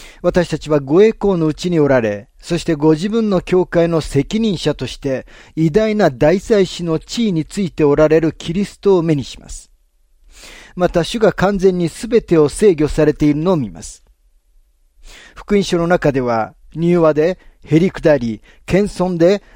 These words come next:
十字架で死のうとしておられたキリストを見ました。その時には主は、自分を憎まれる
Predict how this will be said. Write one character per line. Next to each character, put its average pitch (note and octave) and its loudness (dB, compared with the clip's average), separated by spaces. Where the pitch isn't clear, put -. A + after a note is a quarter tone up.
十 F#3+ -4
字 G#3+ -10
架 G3+ 0
で F#3 2
死 - -8
の G#3+ 0
う A3 -2
と F3+ -2
し - -6
て F#3+ 0
お E3+ 2
ら E3 4
れ D#3+ 4
た E3 0
キ - -6
リ D#3+ -2
ス - -14
ト F#3+ 4
を E3+ 2
見 C3 -2
ま G#2+ -10
し - -20
た。 - -20
そ G3 2
の G3+ 2
時 G3+ -2
に F3 0
は D3 2
主 - -6
は、 A#2+ 0
自 D#3 0
分 A3 -2
を G#3 2
憎 F3 -2
ま F#3 4
れ D#3 4
る F3+ 2